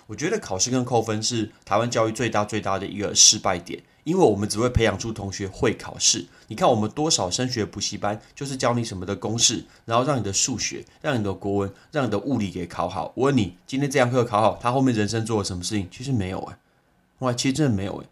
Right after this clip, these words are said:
你就要去背这些东西。我有看到老师啊，直接发这些东西，就说这个英文单字本会，会考，拿去背。拜托你，你背九阴真经哦，还是背强龙十八掌？根本不是啊。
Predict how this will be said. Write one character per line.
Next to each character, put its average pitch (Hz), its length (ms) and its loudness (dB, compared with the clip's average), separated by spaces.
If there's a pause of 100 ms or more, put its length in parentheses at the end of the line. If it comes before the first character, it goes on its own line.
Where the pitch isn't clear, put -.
(140)
你 113 80 -10
就 131 100 0
要 156 80 4
去 156 140 -2
背 131 200 2
这 117 140 -2
些 110 160 -4
东 101 220 -6
西。 101 240 -6 (160)
我 151 100 -2
有 143 60 6
看 151 120 2
到 143 60 8
老 95 160 4
师 113 160 -2
啊， 101 120 2
直 110 140 -8
接 123 160 2
发 110 200 4
这 110 100 -2
些 107 60 0
东 107 180 0
西， 107 160 -6
就 139 120 2
说 127 220 4 (220)
这 165 100 -4
个 139 120 2
英 147 180 0
文 117 160 0
单 127 160 -2
字 123 100 -6
本 98 220 -6
会， 110 320 -4
会 123 140 -6
考， - 240 -6 (120)
拿 104 200 0
去 120 100 -4
背。 - 300 -4 (180)
拜 156 160 6
托 147 240 8
你， 101 180 6
你 131 60 -8
背 160 180 4
九 107 200 4
阴 123 100 6
真 123 180 6
经 120 240 6
哦， 95 180 -2 (580)
还 135 180 -4
是 151 80 -4
背 165 100 4
强 120 320 4
龙 117 160 4
十 123 180 2
八 107 200 4
掌？ - 260 -4 (260)
根 247 120 -6
本 180 100 4
不 - 200 0
是 160 260 4
啊。 123 200 0